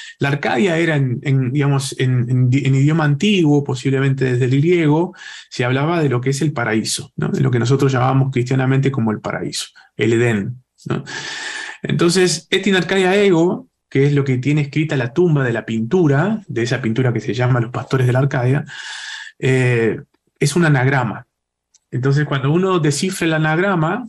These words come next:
cualquier, los que saben de anagrama, de Fibonacci, etcétera, saben, es muy fácil, este, descifrar esa, esta, esta etimología, va a encontrar que Etina Arcadia Ego, en definitiva, termina siendo un lugar,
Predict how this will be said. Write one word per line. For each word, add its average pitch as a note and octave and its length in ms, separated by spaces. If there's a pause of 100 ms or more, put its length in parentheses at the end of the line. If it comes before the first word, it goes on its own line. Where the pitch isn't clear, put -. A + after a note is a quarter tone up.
cualquier, A#2+ 420
los B2 80
que B2 140
saben A#2+ 300
de A2+ 60
anagrama, B2+ 640
de A2 120
Fibonacci, B2 580
etcétera, C#3 360
saben, A2+ 440 (340)
es A#2 120
muy G#2 160
fácil, A#2 480 (760)
este, A#2 560
descifrar B2 500
esa, A#2 640 (180)
esta, A2 360
esta B2 180
etimología, C3+ 640 (760)
va C3+ 180
a - 20
encontrar D3+ 420
que C3+ 140
Etina D3 260
Arcadia D#3 420
Ego, F3 220
en D#3 80
definitiva, C#3 540
termina C3+ 400
siendo D3 340
un D3 80
lugar, D#3+ 380